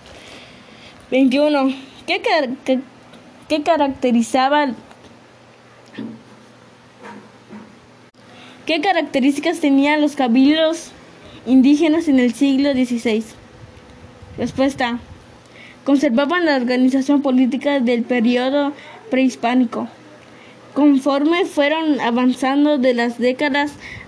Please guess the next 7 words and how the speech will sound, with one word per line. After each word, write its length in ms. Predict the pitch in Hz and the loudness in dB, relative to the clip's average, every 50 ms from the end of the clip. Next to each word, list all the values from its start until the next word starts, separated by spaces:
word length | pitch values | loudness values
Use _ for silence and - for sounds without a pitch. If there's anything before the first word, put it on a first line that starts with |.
| - - | -18 -8
adoptaron 880 | - 247 247 240 262 240 - - 247 254 269 285 294 330 339 339 330 330 - - - - - - | -4 -4 -2 -2 -2 -4 -4 -4 -2 0 0 0 0 2 2 2 2 2 -2 -12 -20 -20 -10 -6
características 880 | 247 247 240 247 247 - - 226 233 269 262 269 302 - 285 294 294 | -4 -2 -2 -2 -2 -2 -2 0 0 0 0 -2 -4 -4 -2 -4 -4
similares 800 | 285 - - 277 262 254 254 247 247 254 269 262 285 311 302 - | -4 -2 2 4 4 4 4 2 2 0 0 0 0 -2 0 -2
a 80 | 269 240 | -2 -2
las 400 | 240 240 247 254 240 - - - - - - - - - - - - - - - - - | 0 0 -2 -2 -4 -8 -16 -20 -20 -20 -20 -20 -20 -20 -20 -20 -20 -20 -20 -20 -20 -20
ciudades 760 | - - 269 262 240 254 247 269 254 277 302 302 302 294 - - - - - | -4 0 0 2 2 2 -2 -2 0 0 0 0 -2 -4 -10 -20 -20 -12 -6
de 420 | 247 233 220 240 247 247 233 - | -4 -2 0 2 4 2 2 0